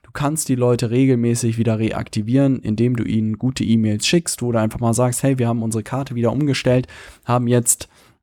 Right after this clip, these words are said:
zum Herbst oder zum Sommer folgende Angebote, hast du nicht Lust, mal wieder vorbeizuschauen? Mm, bring gerne jemanden mit. Ähm, das würde ich auf jeden Fall machen. Sehr, sehr wichtig.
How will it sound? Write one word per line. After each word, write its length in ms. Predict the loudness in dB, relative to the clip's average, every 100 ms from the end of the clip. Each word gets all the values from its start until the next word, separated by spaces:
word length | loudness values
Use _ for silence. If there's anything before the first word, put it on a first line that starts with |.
| _ _ _ -14 -4
zum 220 | 2 4
Herbst 440 | 6 4 4 -2 0
oder 280 | 2 2
zum 260 | 0 -2 0
Sommer 380 | 2 2 2 0
folgende 420 | 4 4 4 2
Angebote, 540 | 0 -2 -4 -4 -4
hast 160 | -4 -4
du 40 |
nicht 160 | -6 -6
Lust, 220 | -8 -8
mal 100 | -10
wieder 160 | -10 -10
vorbeizuschauen? 800 | -6 -4 -4 -4 0 2 2 0 -10 -20 -20 _ _
Mm, 440 | -4 -2 -2 -2 -2
bring 260 | 0 2
gerne 220 | 2 2 2
jemanden 460 | 0 0 0 2
mit. 300 | 4 2 0 _ _ _ -20 -20 _
Ähm, 320 | -8 -6 -4 0
das 220 | 2 2
würde 100 | -2
ich 100 | -2
auf 200 | -4 0
jeden 260 | 2 2
Fall 220 | 2 0 2
machen. 480 | 0 -2 -4 -6 -8 _
Sehr, 480 | -10 -2 0 2 0
sehr 680 | -2 -2 -2 -2 -6 -10 _
wichtig. 720 | -12 -2 0 -2 -8 -12 -14